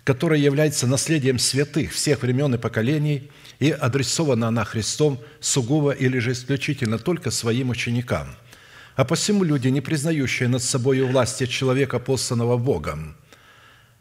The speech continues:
к наследию этой заповеди никакого отношения ещё никогда не имели и навряд ли уже когда-нибудь смогут иметь.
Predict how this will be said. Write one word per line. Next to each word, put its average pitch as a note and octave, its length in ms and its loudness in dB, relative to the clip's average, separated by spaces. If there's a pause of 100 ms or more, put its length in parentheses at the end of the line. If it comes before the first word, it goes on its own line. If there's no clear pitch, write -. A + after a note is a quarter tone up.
(200)
к D3 100 2
наследию D#3 560 2
этой D3 240 0
заповеди A#2 880 0
никакого C#3 560 2
отношения C3 520 0
ещё C3 200 0
никогда B2+ 420 0
не B2 200 4
имели C#3+ 260 2
и D3 160 0
навряд A2+ 400 0
ли D3 60 -2
уже C#3 160 -2
когда-нибудь G#2+ 540 -4
смогут F#2+ 440 -6
иметь. C#3+ 380 -6